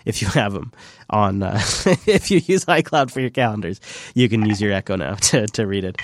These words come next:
just like the Siri in a tube will, of course. So I guess you and I will probably be sitting back, maybe having a private conversation about W W D C, and then we'll just sort of round up what, what seems to be the most relevant to developers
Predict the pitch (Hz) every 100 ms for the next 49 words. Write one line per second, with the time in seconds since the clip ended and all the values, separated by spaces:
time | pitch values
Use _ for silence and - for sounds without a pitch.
0 | - - - 160 - 139 131 - 127 113
1 | 101 110 95 80 69 - - - - -
2 | _ _ _ _ - - - - 214 220
3 | 226 285 247 233 226 208 208 170 156 -
4 | 175 165 143 143 160 156 147 151 143 147
5 | 135 151 156 160 151 147 123 - 113 110
6 | 123 110 104 110 117 113 107 104 - 107
7 | 123 139 156 151 - 156 131 113 135 143
8 | 143 120 135 - - 135 151 156 131 131
9 | 127 131 120 131 131 123 120 113 110 151
10 | 143 95 104 -